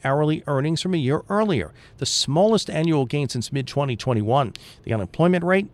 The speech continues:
it's projected to tick up to three point eight percent.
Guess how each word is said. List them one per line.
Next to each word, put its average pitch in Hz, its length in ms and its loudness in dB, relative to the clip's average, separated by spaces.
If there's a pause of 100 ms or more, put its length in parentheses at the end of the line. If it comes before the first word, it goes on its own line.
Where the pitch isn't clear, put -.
it's 135 160 -4
projected 107 500 -4
to 107 80 -6
tick - 260 -4
up - 240 -2
to - 80 -8
three 131 280 -4
point 123 360 -2
eight 90 220 -8 (160)
percent. - 440 -10